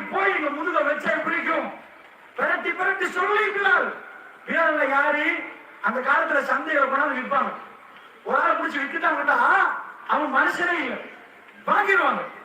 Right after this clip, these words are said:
வாங்கினா நாங்க சொல்ற மாதிரி கேளு, சீனி போடுவோம், சம்பளம் கொடுக்க மாட்டாங்க. ஏன் அடிமணி சம்பளம் இருக்கு, நான் சொல்ற மாதிரி கேட்டு நில்லு, மாடு மாதிரி வேலை இருப்பாங்க. அப்படிப்பட்ட பிலாலுடைய கல்புல இஸ்லாம்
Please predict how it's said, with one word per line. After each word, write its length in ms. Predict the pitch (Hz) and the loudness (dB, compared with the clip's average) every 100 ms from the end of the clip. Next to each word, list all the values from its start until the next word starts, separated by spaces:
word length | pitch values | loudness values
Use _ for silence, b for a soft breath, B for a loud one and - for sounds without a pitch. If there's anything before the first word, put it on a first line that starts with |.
| - - - | -20 -10 0
வாங்கினா 380 | 285 349 330 381 330 | 2 2 4 4 4
நாங்க 180 | 311 | 2
சொல்ற 220 | 277 294 311 | 0 0 0
மாதிரி 220 | 320 311 311 | 0 0 2
கேளு, 300 | 302 302 311 311 311 311 - - - - - - | 2 4 4 4 0 -4 -10 -18 -20 -20 -20 -10
சீனி 320 | 302 311 320 311 | -2 -2 -2 0
போடுவோம், 440 | 311 311 320 320 - | 0 2 2 0 0
சம்பளம் 380 | 359 - 349 | 0 0 0
கொடுக்க 140 | 330 320 | 0 2
மாட்டாங்க. 300 | 302 - - - - - - - - | 2 2 -2 -6 -14 -18 -20 -14 -2
ஏன் 220 | - - | 2 4
அடிமணி 420 | - 403 403 381 294 190 165 | 4 2 2 2 0 -6 -8
சம்பளம் 420 | 285 392 415 415 392 | -6 0 4 4 2
இருக்கு, 320 | 370 349 277 220 - - - - - - | 0 0 -2 -2 -6 -14 -20 -20 -8 0
நான் 220 | 285 302 | 2 2
சொல்ற 180 | 349 381 | 0 2
மாதிரி 200 | 381 381 | 4 2
கேட்டு 240 | 349 359 359 339 | 2 2 2 0
நில்லு, 280 | 359 349 254 190 - - - - | 0 0 0 -2 -8 -16 -20 -14
மாடு 600 | 175 - - 330 392 392 339 | -2 2 4 4 4 4 2
மாதிரி 240 | 381 392 | 2 2
வேலை 200 | 359 359 | 4 4
இருப்பாங்க. 320 | - 285 - - - - - - - | 4 2 -2 -4 -12 -18 -20 -20 -6
அப்படிப்பட்ட 560 | - 247 311 320 285 269 | -2 -2 -2 -2 -2 0
பிலாலுடைய 560 | 262 294 311 285 262 247 - | 0 0 2 2 2 2 0
கல்புல 360 | 269 294 269 - 403 392 - - - - - - - - | 0 0 2 2 2 0 -2 -8 -16 -20 -20 -20 -20 -14
இஸ்லாம் 420 | 220 208 262 233 | -8 -4 -2 -2